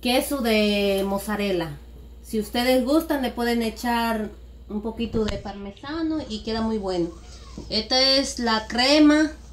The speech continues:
que tú le untas encima. Yo compré en este caso esa, pero ustedes pueden, pueden comprar cualquiera que sea crema para, para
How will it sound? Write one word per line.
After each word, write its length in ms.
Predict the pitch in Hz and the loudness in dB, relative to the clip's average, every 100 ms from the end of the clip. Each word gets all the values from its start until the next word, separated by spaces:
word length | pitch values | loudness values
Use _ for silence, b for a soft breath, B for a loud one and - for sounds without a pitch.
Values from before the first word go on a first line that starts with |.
| - - | -16 -10
que 100 | 196 | -8
tú 160 | 214 | -4
le 140 | 226 240 | -2 0
untas 320 | 247 247 226 | 0 -2 -4
encima. 640 | 214 - 262 285 277 285 B B B - | -4 -2 4 6 6 2 B B B -6
Yo 160 | 202 | -4
compré 300 | 233 233 240 | -2 -2 0
en 100 | 247 | 0
este 240 | 240 233 - | -2 -4 -2
caso 400 | 226 226 226 226 | -2 -2 -4 2
esa, 540 | 277 302 - 285 294 240 - - - - - - - - - B B B B - | 4 4 4 2 2 0 -8 -12 -12 -12 -14 -14 -14 -18 -18 B B B B -14
pero 200 | - 226 | -6 -4
ustedes 240 | 220 233 254 | -2 0 2
pueden, 260 | 285 285 311 - | 4 4 2 -4
pueden 280 | - 254 269 | -4 0 2
comprar 500 | 269 269 285 269 269 | 2 2 4 2 2
cualquiera 1200 | 233 208 - - 240 240 233 220 214 208 202 202 - | 0 -2 -2 -4 0 2 4 4 4 2 0 -2 -4
que 80 | 214 | -6
sea 560 | - 302 349 320 277 | 2 4 4 4 2
crema 340 | - 254 233 226 | 2 2 2 2
para, 240 | 214 196 - - | 0 0 -4 -4
para 760 | 208 202 202 202 196 190 185 | -2 0 0 0 0 0 -2